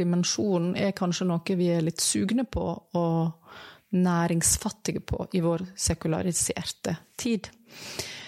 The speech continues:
Denne her episoden går vi litt dypere inn i det han kaller midtpunktsbehandling, og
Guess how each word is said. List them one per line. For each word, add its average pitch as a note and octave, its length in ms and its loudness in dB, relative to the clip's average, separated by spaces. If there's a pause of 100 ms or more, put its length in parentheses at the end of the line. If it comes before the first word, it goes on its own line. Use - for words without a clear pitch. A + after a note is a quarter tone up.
(640)
Denne A3 280 0
her A3+ 200 0
episoden G3 680 -2
går G3 200 2
vi G3 160 2 (280)
litt A3+ 200 -2
dypere F3+ 560 0
inn G3 320 2
i F3+ 320 4 (600)
det F#3+ 160 2
han F3 160 0
kaller E3+ 280 0
midtpunktsbehandling, E3 1400 0 (1040)
og E3+ 640 2